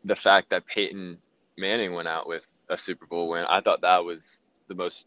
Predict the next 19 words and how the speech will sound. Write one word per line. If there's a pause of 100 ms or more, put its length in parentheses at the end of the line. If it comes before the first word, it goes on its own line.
(120)
O
G
way
to
go
out.
So, (440)
I
mean,
why
not? (300)
You
know,
I, (640)
I,
I
guess
it
kinda